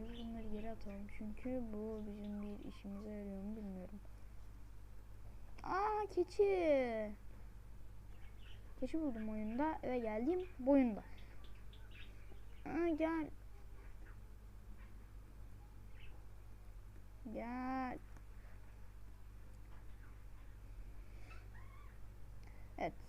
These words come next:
Picture, pick, pick, pick, pick, pick, pick, pick, pick, pick. Neyse, evet. Devam ediyoruz. Arkadaşlar şurada bir akıntı makıntı vesaire şeyler görüyorum. Şimdi hemen gidiyorum.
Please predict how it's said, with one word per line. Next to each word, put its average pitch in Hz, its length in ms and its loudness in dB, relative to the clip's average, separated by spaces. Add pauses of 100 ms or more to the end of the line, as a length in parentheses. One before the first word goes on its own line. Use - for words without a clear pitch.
(220)
Picture, 208 720 0
pick, 226 160 2 (180)
pick, 226 320 0
pick, 240 280 4
pick, 220 260 0
pick, 226 260 0
pick, 226 240 0
pick, 233 220 4
pick, 233 260 4
pick. 240 200 4 (880)
Neyse, 262 420 12 (140)
evet. - 120 6 (300)
Devam 285 300 8
ediyoruz. 269 480 8 (480)
Arkadaşlar 415 320 8
şurada 392 360 6
bir 453 220 8
akıntı 330 420 2
makıntı 359 880 2
vesaire 294 480 2
şeyler 294 340 6
görüyorum. 220 520 2 (720)
Şimdi 247 200 2
hemen 226 440 0
gidiyorum. 214 680 0